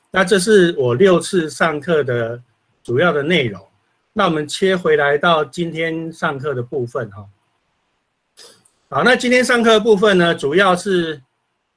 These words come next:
呃，刚刚讲六三一哈，六，就是这六次上课的简介哈。那所以，呃，待会要麻烦各位，就是我有几个网站哈，各位可以加一下。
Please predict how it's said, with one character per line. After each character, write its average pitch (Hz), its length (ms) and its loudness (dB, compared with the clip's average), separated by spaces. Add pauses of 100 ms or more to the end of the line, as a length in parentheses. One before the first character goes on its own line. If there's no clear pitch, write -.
呃， 123 280 -8 (720)
刚 185 120 -2
刚 202 60 -2
讲 147 160 -6
六 175 180 0
三 165 280 -2
一 165 140 -6
哈， 135 240 -6
六， 170 220 0
就 175 160 -4
是 175 100 -6
这 175 140 -2
六 170 180 -2
次 160 180 -8
上 156 220 -6
课 156 100 -6
的 131 140 -6
简 107 240 -10
介 123 260 -6
哈。 113 220 -14 (1300)
那 214 220 0
所 208 240 4
以， 151 340 -4 (640)
呃， 143 640 -8 (1080)
待 226 180 2
会 165 220 2
要 180 280 2
麻 160 220 -6
烦 156 400 -10 (500)
各 180 240 0
位， 156 260 -2 (200)
就 190 100 -4
是 190 60 -4
我 175 180 2
有 180 80 -2
几 135 160 -14
个 127 100 -4
网 107 240 -8
站 147 220 -4
哈， 127 200 -8
各 160 160 -4
位 156 100 -2
可 147 100 -10
以 123 100 -6
加 131 300 -6
一 120 80 -8
下。 113 320 -10